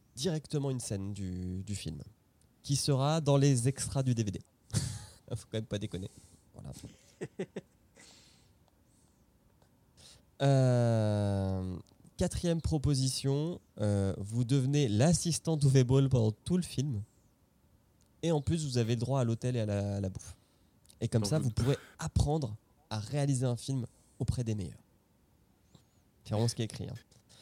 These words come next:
Speaker 1: Et le dernier, la dernière contribution à dix mille, c'est, euh, Uwe Boll vient chez vous et en gros, euh, il loue un cinéma et vous pourrez diffuser le film d'Uwe Boll de votre choix dans votre ville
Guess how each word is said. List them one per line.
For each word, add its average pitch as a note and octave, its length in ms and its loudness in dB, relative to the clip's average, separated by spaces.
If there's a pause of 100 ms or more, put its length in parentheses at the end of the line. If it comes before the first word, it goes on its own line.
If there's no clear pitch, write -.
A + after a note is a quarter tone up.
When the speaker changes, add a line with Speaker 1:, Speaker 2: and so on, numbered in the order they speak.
(480)
Speaker 1:
Et D#3 160 4
le A#2+ 120 2
dernier, C#3 520 4
la A#2 100 0
dernière C3 260 0
contribution B2 500 -4
à A2 60 2
dix G#2+ 180 -2
mille, B2 260 -2 (420)
c'est, D3 500 -2 (460)
euh, F#2 160 -2 (120)
Uwe F3+ 260 2
Boll C#3 320 2 (640)
vient B2+ 280 0
chez C#3+ 180 0
vous A#2 240 -4 (720)
et D3+ 140 2
en C3+ 120 4
gros, B2 440 2 (120)
euh, F2+ 520 0
il A2+ 180 0
loue E3+ 140 2
un C3+ 100 4
cinéma A#2+ 560 -2 (260)
et C3+ 300 2 (380)
vous B2 100 -6
pourrez C3 460 2 (120)
diffuser C3 760 -2
le D3+ 200 2
film F3 320 -2
d'Uwe D3+ 280 2
Boll C3 240 2
de F#3 100 -2
votre E3 340 -4
choix C3 300 -2
dans E3 140 0
votre D3+ 300 -2
ville C#3+ 280 -2